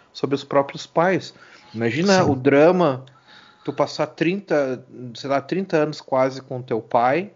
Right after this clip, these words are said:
Speaker 1: tu não sabe o que que ele faz, não te-, não tem nem
Speaker 2: É.
Speaker 1: ideia do que ele faz, e daí
Speaker 2: E
Speaker 1: tu vai
Speaker 2: ver
Speaker 1: ter
Speaker 2: que
Speaker 1: que
Speaker 2: o, é, ver que o cara torturava a gente, matava, falsificava, basicamente,
Speaker 1: É.
Speaker 2: né? Mesma coisa, o cara descobriu que o pai foi da S S, mesmo, deve ser a mesma
Speaker 1: Sim.
Speaker 2: sensação.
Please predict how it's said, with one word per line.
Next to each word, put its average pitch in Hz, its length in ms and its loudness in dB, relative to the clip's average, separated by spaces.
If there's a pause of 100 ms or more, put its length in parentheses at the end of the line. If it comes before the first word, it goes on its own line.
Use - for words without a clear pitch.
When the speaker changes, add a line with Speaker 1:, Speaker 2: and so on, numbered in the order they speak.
(200)
Speaker 1:
tu - 120 -16
não 139 120 -6
sabe 131 280 -8
o - 20 -20
que 131 100 -20
que - 140 -12
ele 117 100 -8
faz, 127 420 -2
não 127 80 -12
te-, - 180 -16
não 120 80 -12
tem 127 160 -4
nem 127 180 0
Speaker 2:
É. - 40 4
Speaker 1:
ideia 147 300 2
do 147 80 -20
que - 80 -10
ele 123 120 -8
faz, 135 480 -6 (380)
e 156 60 2
daí 156 140 4
Speaker 2:
E - 20 2
Speaker 1:
tu 156 100 -6
vai 104 160 6
Speaker 2:
ver 104 160 4
Speaker 1:
ter 107 60 4
Speaker 2:
que 107 60 -6
Speaker 1:
que 113 120 6
Speaker 2:
o, 107 400 6
é, 107 240 4
ver 104 160 2
que - 80 -10
o - 40 -18
cara 101 520 4
torturava 98 680 0
a 95 40 0
gente, 98 440 -2
matava, 90 840 0
falsificava, 90 1160 -4 (180)
basicamente, 117 760 -4
Speaker 1:
É. 107 140 -6
Speaker 2:
né? 104 240 -10 (480)
Mesma 147 180 0
coisa, 156 340 0
o - 40 -18
cara 190 240 -2
descobriu 147 360 -6
que - 140 0
o 98 280 0 (100)
pai 101 180 2
foi 98 160 -2
da 92 100 2
S 90 280 -2
S, 90 400 -2
mesmo, 127 280 -4
deve 123 200 0
ser 143 240 -8
a - 20 -4
mesma 117 260 -2
Speaker 1:
Sim. - 160 -10
Speaker 2:
sensação. 117 440 -6